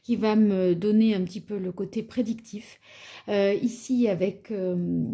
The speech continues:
l'archange Gabriel de Dorine Virtue, on aura les conseils, euh, dans cette situation donnée.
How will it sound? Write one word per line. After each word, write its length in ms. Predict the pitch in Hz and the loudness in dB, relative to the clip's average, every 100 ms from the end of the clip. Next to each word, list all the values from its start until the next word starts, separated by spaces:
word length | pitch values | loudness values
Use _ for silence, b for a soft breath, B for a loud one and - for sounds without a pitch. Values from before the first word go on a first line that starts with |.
| - - - | -6 -8 -6
l'archange 580 | - 190 - 220 214 180 | -6 -4 -4 -2 -2 -2
Gabriel 480 | 190 208 220 214 | -2 0 0 0
de 100 | 185 | -2
Dorine 360 | 180 196 208 214 | -4 -6 -2 -2
Virtue, 540 | 196 214 - 220 220 B B B - | -2 -6 -8 -4 -4 B B B -2
on 100 | 208 | 0
aura 220 | 208 220 | 2 2
les 100 | 214 | 0
conseils, 720 | - 240 220 - 214 247 - | 2 0 0 -2 -2 0 0
euh, 160 | 202 185 | -2 -2
dans 160 | 202 | -2
cette 240 | 196 220 - | -4 -6 -6
situation 540 | 226 202 196 - 202 | -8 -6 -6 -4 -2
donnée. 440 | 190 180 180 233 | 0 2 2 0